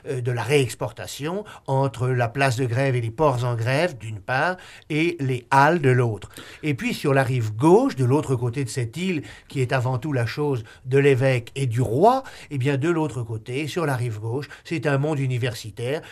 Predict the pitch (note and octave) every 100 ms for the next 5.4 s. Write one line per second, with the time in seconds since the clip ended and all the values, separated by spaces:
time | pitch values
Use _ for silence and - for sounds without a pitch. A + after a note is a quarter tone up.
0 | - - C#3+ D#3 C#3 C#3 D#3+ G#3+ - -
1 | - - D#3+ D3+ D3 C3+ D3 D3 C#3 B2+
2 | - - - - C3+ A#2 D3 A#2+ A#2+ -
3 | D3+ C#3 C#3 D3 F3+ D3+ C3+ C#3 C3+ A#2
4 | C3 B2 D3 D3 B2 A#2+ C3 D#3+ C#3+ D3
5 | - E3+ E3